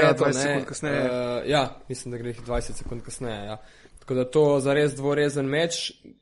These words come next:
Speaker 1: Mogoče bi pa bilo v tistih momentih, ko Olimpija ni imela prave rešitve v tistih zadnjih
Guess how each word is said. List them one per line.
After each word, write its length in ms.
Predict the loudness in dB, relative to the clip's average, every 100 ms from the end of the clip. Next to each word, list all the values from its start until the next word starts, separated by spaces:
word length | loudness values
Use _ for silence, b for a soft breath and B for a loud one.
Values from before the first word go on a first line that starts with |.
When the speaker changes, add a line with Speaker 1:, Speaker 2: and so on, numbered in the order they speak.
| -20
Speaker 1:
Mogoče 680 | -12 0 2 8 8 8 4
bi 120 | 2
pa 160 | 0 0
bilo 280 | 6 6 6
v 160 | 2
tistih 440 | -2 -6 -6 -8 -6
momentih, 480 | -4 -2 -2 -4 -6
ko 140 | -2
Olimpija 520 | 0 -2 -2 0 0
ni 440 | -2 -6 -8 -6 -4
imela 320 | -4 -2 -2
prave 300 | 0 0 0
rešitve 360 | 0 -4 -4
v 100 | -6
tistih 280 | -6 -10 -10
zadnjih 500 | -4 -2 -2 -6 -10